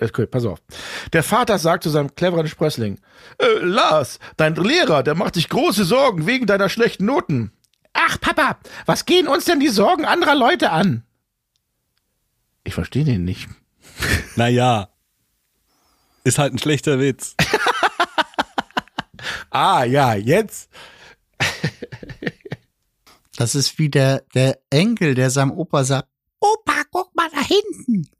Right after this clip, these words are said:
Speaker 3: Die ganzen Kahns." Sagt der Opa, "Nein, mein Sohn, das heißt Kähne." "Ich kenn doch Kahns." Ist genauso schlecht, ne?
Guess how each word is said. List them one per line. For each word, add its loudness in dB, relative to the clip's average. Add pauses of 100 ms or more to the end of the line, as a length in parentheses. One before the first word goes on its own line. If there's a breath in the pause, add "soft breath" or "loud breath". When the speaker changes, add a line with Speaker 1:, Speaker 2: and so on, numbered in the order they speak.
(880)
Speaker 3:
Die -12
ganzen 0
Kahns." -4 (640)
Sagt -6
der -6
Opa, -6 (580 loud breath)
"Nein, 0
mein 2
Sohn, -10 (520 soft breath)
das -4
heißt -4
Kähne." 0 (540)
"Ich -4
kenn -2
doch -2
Kahns." -2 (2750)
Ist -10
genauso 0
schlecht, -8
ne? 0